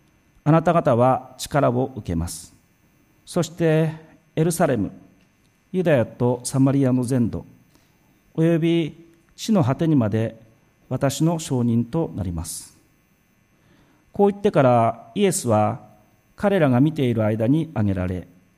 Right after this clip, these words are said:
雲に包まれて見えなくなられた。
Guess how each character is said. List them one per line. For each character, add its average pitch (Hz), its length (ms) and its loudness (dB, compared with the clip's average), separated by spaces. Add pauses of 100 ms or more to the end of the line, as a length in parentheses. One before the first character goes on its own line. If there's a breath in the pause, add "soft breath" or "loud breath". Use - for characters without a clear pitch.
雲 170 260 0
に 110 160 0
包 - 300 -4
ま 123 60 2
れ 117 100 -2
て 135 320 -4 (180)
見 135 160 -2
え 127 80 2
な 98 140 -2
く 151 240 -10
な 95 120 -4
ら 87 120 -8
れ 85 80 -14
た。 - 220 -20